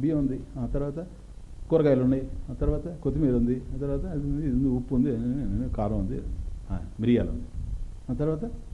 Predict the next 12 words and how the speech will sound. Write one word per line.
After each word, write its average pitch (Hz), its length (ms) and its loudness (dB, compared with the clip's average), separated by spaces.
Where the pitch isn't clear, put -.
నెయ్యి 123 240 6
ఉంది, 73 140 -4
ఆ - 20 -6
తర్వాత 156 260 -6
అవన్నీ 170 240 6
ఉన్నాయి 226 240 4
సార్. 165 160 0
అదే, - 140 -12
పాకస్య 120 560 0
వన్హివత్ 113 520 2
అన్నట్టున్నాడు 101 540 -4
కదా. 110 200 -2